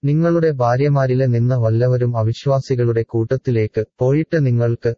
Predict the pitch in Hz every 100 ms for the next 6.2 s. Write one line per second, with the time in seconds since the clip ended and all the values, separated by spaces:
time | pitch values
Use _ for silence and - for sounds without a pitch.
0 | 113 117 - 165 160 143 127 127 127 120
1 | 110 123 135 123 110 117 127 123 113 123
2 | 131 127 110 110 123 127 123 127 120 120
3 | 113 113 113 - 113 123 131 135 123 120
4 | 110 107 113 107 113 127 120 110 110 123
5 | 127 123 120 117 117 107 107 - 123 120
6 | 117